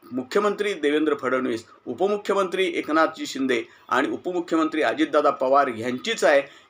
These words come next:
फार मोठी संधी लोकांनी तुम्हाला दिलेली आहे, प्रचंड मोठं बहुमत तुम्हाला ल-, ल-, विधानसभेमध्ये लोकांनी दिले, न भूतो न भविष्यती असं यश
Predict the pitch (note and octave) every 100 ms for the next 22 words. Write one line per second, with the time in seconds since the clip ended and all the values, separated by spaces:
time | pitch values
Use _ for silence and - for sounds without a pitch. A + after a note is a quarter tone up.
0 | _ - E3 A3 G#3 G3 A3+ A3 G3+ G3
1 | G#3 G3+ F3 D3+ C3 D3 D3 E3+ F3 D#3
2 | E3 D#3+ C#3+ D3+ D#3 D#3+ D#3+ - - D3
3 | D3 A3 A3+ A#3 A3 G#3+ A3+ F#3+ F3+ G3
4 | G#3 F#3+ F#3+ F#3 F#3 E3+ C#3 D3+ D3 C#3+
5 | C#3 C3 - - - - - D3+ C#3 D3
6 | D3+ D#3 D3 D#3 C#3 B2+ D3+ D#3 D3 E3
7 | C#3 F#3+ D3+ D3 D#3 A3 A3 F#3+ F3+ F#3+
8 | F3+ D3+ D#3 D3+ F3